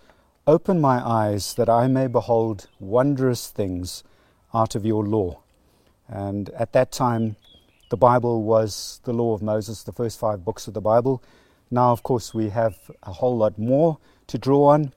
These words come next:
And that's what we pray. "Father God, open our eyes that we would behold wondrous things out of your word today." Amen.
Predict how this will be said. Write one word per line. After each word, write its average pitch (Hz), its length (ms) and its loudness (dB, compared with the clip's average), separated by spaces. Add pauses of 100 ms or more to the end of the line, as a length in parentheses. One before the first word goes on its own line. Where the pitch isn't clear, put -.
(580)
And 131 320 0
that's 151 220 2
what 175 120 4
we 160 120 2
pray. 131 420 -2
"Father 139 260 2
God, 135 320 4
open 175 320 0
our 139 220 0
eyes 113 400 -2
that 113 180 -4
we 127 160 0
would 135 220 -2
behold 104 480 0 (400)
wondrous 131 540 -2
things 101 500 -8 (480)
out 113 160 -4
of 101 100 -8
your 107 200 -2
word 101 420 -6 (380)
today." 95 380 -6 (1200)
Amen. 113 400 2